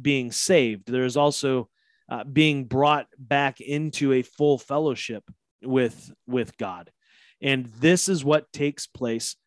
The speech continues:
through resurrection. And so we begin to see the argument being built here in Romans five, nine, and ten, that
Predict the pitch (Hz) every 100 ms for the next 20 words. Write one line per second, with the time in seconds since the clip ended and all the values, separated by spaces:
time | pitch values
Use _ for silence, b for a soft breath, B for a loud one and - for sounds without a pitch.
0 | _ 139 135 117 123 147 175 - 113 123
1 | 156 160 156 131 180 233 220 - 202 190
2 | 160 151 208 190 156 139 147 139 135 120
3 | 196 220 - - 135 127 131 139 139 131
4 | 127 139 135 131 131 123 117 - 247 214
5 | 117 b b b b b - 139 170 143